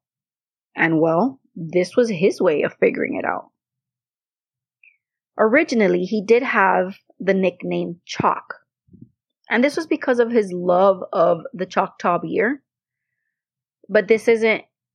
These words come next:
a, like, brand name, like a Miller Lite or a Samuel Adams. Choctaw beer was more like moonshine. It was self-made. And since during this time it was illegal to possess, possess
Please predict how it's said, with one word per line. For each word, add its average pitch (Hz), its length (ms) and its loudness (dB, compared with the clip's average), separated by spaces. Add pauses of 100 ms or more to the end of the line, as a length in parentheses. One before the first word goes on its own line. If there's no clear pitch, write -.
(160)
a, 175 220 -2
like, 160 320 -4
brand 165 440 0
name, - 280 -8
like - 240 -6
a - 40 -2
Miller 185 380 4
Lite 160 400 0 (120)
or 160 580 0 (420)
a 170 80 -2
Samuel 180 500 2
Adams. - 600 -4 (500)
Choctaw 233 460 0
beer 190 260 2
was 175 240 0
more 175 640 0
like 156 440 0
moonshine. 180 1120 -2 (340)
It 185 180 0
was 185 180 0
self-made. 170 720 0
And 175 160 0
since 185 220 -6
during 190 240 0
this 180 140 -6
time 180 180 -2
it 170 120 -2
was 180 140 0
illegal 180 500 2
to 180 180 -8
possess, - 560 -2 (420)
possess 175 840 -4